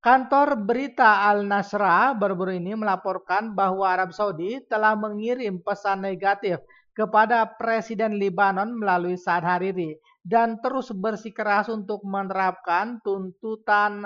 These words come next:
Riyadh dan mengusir tokoh-tokoh perlawanan,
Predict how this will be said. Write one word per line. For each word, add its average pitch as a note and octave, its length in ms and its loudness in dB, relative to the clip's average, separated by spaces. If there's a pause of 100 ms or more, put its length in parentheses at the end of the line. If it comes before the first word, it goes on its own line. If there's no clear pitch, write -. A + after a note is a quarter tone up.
(340)
Riyadh G#3 480 0 (400)
dan F#3+ 560 0
mengusir G#3+ 640 -2 (120)
tokoh-tokoh F3+ 760 -6
perlawanan, F3 720 0